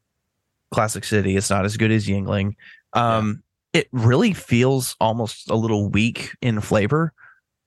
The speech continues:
Speaker 1: Um, it doesn't feel like, and, and, and, like, there, there's not gonna be anything,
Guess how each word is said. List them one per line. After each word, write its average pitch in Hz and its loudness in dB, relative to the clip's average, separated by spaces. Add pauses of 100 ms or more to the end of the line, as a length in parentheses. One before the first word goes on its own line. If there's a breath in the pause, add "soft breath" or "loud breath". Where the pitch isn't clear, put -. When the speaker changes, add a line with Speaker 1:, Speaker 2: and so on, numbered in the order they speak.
(100)
Speaker 1:
Um, 101 0 (1000)
it 120 2
doesn't 135 0
feel 113 2
like, 104 -4 (1500)
and, 151 0
and, 123 0
and, 123 -2
like, 110 0 (100)
there, 123 0
there's 120 -2
not 131 0
gonna 120 -6
be 107 0
anything, 104 -4